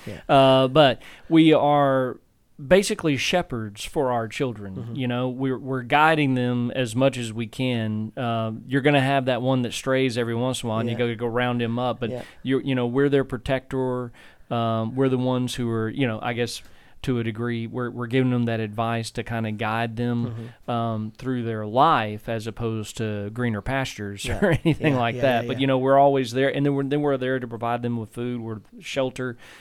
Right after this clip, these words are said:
Speaker 2: you know, all these things that we're doing is being the good shepherd, which is exactly what, of course, Jesus was for us. And how many times the shepherd,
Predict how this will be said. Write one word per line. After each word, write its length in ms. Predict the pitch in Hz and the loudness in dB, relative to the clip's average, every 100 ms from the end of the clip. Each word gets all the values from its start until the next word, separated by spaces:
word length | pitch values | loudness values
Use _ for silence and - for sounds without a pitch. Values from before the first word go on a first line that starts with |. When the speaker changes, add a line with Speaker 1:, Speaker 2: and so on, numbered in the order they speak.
| - | -8
Speaker 2:
you 80 | 139 | -2
know, 60 | 127 | 2
all 240 | 139 160 | 6 6
these 220 | 156 139 - | 6 2 0
things 280 | 139 131 | 0 0
that 100 | 123 | -4
we're 120 | 117 123 | -6 -4
doing 300 | 131 127 120 | 0 0 0
is 180 | 110 - | -4 -6
being 260 | 123 120 113 | -4 -2 -2
the 60 | |
good 220 | 104 120 | -4 -6
shepherd, 440 | 104 127 120 113 104 | -2 -4 -4 -6 -6
which 160 | 113 | -8
is 140 | 117 110 | -6 -8
exactly 520 | 107 120 127 120 123 | -6 -4 -4 -4 -6
what, 340 | 107 113 110 - - - | -4 -6 -6 -10 -20 -12
of 100 | 120 | -8
course, 260 | - 127 110 | -4 -4 -4
Jesus 360 | 123 120 113 101 | -6 -6 -6 -8
was 160 | 107 | -8
for 180 | - 117 | -6 -4
us. 120 | 110 117 | -4 -4
And 160 | 113 - | -8 -6
how 160 | 123 143 | 2 4
many 200 | 143 135 | 4 2
times 720 | - 135 131 113 107 104 - - - - - | 0 -2 -2 -2 -4 -8 -12 -16 -20 -20 -8
the 80 | 123 | -4
shepherd, 600 | - 139 131 127 107 | 2 2 2 -4 -6